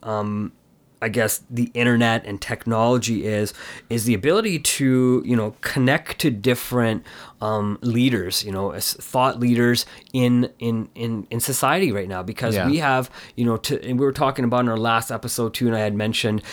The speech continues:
Speaker 1: you know, there's, I don't think there's such things as six degrees of separation anymore. I really believe, you know, if you're able to create some sort of communication with a thought leader,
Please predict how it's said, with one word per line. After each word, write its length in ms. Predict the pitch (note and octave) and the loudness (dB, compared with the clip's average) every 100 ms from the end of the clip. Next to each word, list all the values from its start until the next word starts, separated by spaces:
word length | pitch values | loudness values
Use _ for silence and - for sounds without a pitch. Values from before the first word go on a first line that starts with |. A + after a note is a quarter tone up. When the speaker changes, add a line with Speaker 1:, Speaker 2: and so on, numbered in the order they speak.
| - | -4
Speaker 1:
you 60 | B2+ | 2
know, 200 | A2 G#2+ - | 2 2 -2
there's, 360 | B2+ C#3 C3 C3 _ | -2 0 0 -4 _
I 100 | B2 | 0
don't 220 | D#3+ D#3+ C3 | 2 2 0
think 200 | D#3 D3 | -2 0
there's 200 | C3 - | 0 0
such 240 | B2+ - | -2 0
things 220 | B2 A#2 | -2 -2
as 100 | G2 | -2
six 260 | - D3+ C#3+ | -2 0 -2
degrees 360 | B2 G#2 A#2+ | -2 0 0
of 80 | A2+ | 0
separation 560 | - G#2+ A2 A2 - A#2 | -2 -2 0 0 0 -2
anymore. 400 | G#2 A2 G#2+ A2 | -2 0 2 2
I 100 | G2+ | 2
really 280 | G#2+ A#2+ A2+ | 2 2 2
believe, 400 | G#2+ G#2+ G#2+ - - - | 2 0 0 -4 -14 -6
you 100 | A2+ | -4
know, 160 | G#2+ - | -4 0
if 240 | D#3 D3+ | -2 0
you're 140 | B2+ B2+ | 2 2
able 340 | A#2+ B2 A#2+ | 4 2 2
to 140 | A#2+ A#2 | 0 -8
create 460 | - - B2+ A#2+ A#2+ | -8 -2 4 4 4
some 180 | B2+ A#2 | 0 0
sort 160 | B2+ | 0
of 80 | A2 | -2
communication 760 | - A#2+ A2 - A2+ A#2 A#2+ G#2+ | 2 2 2 -2 -2 0 0 0
with 200 | G#2 G#2 | -2 -4
a 60 | G2+ | -8
thought 380 | - B2 A#2 | 0 2 2
leader, 360 | A2 A2 A2+ A2+ | 0 0 0 -2